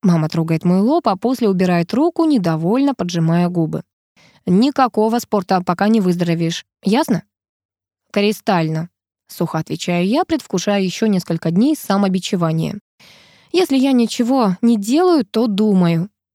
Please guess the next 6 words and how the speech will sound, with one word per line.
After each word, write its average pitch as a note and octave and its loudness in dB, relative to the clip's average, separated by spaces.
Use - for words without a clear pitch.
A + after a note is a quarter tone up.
Но C4 4
думать A#3 2
получается G3+ 0
только F3+ 0
о F3 0
плохом. E3 -4